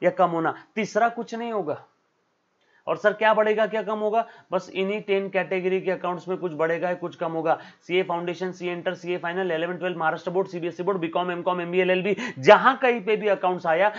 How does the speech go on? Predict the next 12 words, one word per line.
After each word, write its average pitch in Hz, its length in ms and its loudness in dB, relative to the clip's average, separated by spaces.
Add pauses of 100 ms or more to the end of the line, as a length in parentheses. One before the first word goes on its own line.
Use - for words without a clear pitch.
(160)
आपके 175 280 4
पूरे 180 240 0
अकाउंट्स 180 300 -4
की 185 80 -4
दुनिया 165 280 -2
में 190 120 0
इस 190 120 -4
अर्थ 180 300 2
पे, 185 80 4
इस 185 120 -2
पृथ्वी 175 380 -4
पे 185 220 2